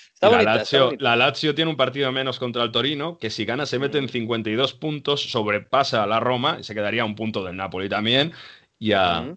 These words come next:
Speaker 2: y a tres de la, del Atalanta. Por cierto, que Simone Inzaghi, gran, eh, siempre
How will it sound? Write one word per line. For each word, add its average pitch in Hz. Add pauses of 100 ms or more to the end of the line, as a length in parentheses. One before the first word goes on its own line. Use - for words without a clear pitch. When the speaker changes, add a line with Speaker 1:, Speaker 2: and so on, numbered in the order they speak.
Speaker 2:
y 98
a 92
tres 107
de 101
la, 87
del 95
Atalanta. 110 (220)
Por 90
cierto, 123 (320)
que 104
Simone 104
Inzaghi, 131
gran, 107
eh, 104
siempre 107